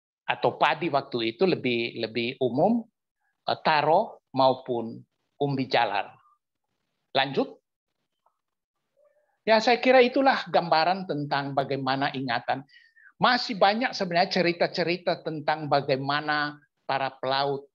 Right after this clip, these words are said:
ini, pena-, eh, pemancing ini berhubungan dengan para pelaut Jepang, tapi itu ada kisah-kisah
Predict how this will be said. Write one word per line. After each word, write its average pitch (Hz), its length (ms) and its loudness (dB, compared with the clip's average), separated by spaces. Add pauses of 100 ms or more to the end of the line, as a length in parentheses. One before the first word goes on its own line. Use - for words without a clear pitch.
ini, 127 560 -8
pena-, 135 420 -2
eh, 127 60 -6 (140)
pemancing 156 580 -2
ini 151 240 -6
berhubungan - 2000 -4
dengan 135 380 0
para 135 260 2
pelaut 123 320 -2
Jepang, 180 560 -4 (300)
tapi 143 340 0
itu 151 320 0 (800)
ada 127 380 -2
kisah-kisah 131 840 -4